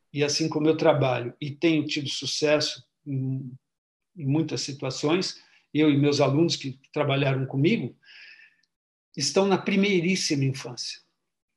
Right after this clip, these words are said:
Estão num período do amadurecimento da, da vida do, de, das pessoas em que elas são absolutamente dependentes do ambiente,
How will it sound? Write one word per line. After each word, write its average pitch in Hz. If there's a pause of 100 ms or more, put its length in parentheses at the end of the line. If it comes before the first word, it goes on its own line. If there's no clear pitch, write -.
Estão 208
num 220
período 220
do 196
amadurecimento 165
da, 151
da 147
vida 156
do, 131
de, 143
das 135
pessoas 135 (240)
em 175
que 175
elas 170
são 190
absolutamente 180
dependentes 180
do 151
ambiente, 135